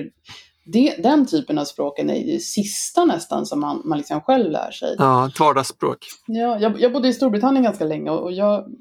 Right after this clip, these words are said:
Speaker 1: blev bra, bra på engelska. Jag kunde skriva liksom långa akademiska uppsatser och få högsta betyg liksom och sådär. Men, men jag minns att jag var, eh,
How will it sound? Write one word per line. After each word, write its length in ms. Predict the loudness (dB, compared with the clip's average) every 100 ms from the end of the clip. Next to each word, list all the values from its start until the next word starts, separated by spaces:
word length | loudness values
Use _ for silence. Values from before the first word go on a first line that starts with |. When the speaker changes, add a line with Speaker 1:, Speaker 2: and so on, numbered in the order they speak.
| -10 0
Speaker 1:
blev 280 | 4 4 0 -10 -4
bra, 580 | 0 0 0 -4 -10 -2
bra 240 | 2 2
på 120 | 2 2
engelska. 500 | 4 2 0 -4 -2
Jag 140 | -2
kunde 160 | -2 -2
skriva 280 | -2 -2
liksom 240 | -2 0 0
långa 300 | 2 -2 -4
akademiska 680 | -4 -2 0 0 -4 -2 -4
uppsatser 580 | -2 -2 -2 0 -2
och 120 | -2 -4
få 80 | -4
högsta 360 | -4 -4 -4
betyg 480 | -4 -2 0 0 -2
liksom 360 | -4 -6 -8 -8
och 80 |
sådär. 180 | -4 -2
Men, 200 | -2 -4 -10 -20 -20 _ _
men 80 | 2
jag 100 | 4
minns 200 | 4 2
att 100 | 0
jag 100 | 2
var, 180 | 4 2
eh, 1300 | -2 _ _ _ _ _ _ _ 0 2 2 -2 -10